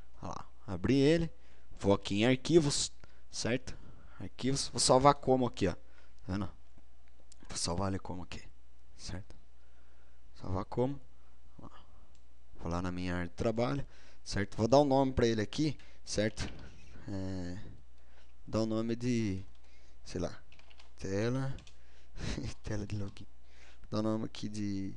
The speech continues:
vai, login, né? Lo-, lo-,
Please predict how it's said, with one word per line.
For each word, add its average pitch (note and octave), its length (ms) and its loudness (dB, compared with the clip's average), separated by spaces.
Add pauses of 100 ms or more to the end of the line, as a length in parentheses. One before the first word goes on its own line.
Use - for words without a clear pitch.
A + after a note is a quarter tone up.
(360)
vai, A2+ 240 8 (100)
login, A2+ 380 4 (640)
né? G#2 220 0 (1200)
Lo-, A#2 320 -4 (1700)
lo-, A#2 380 -2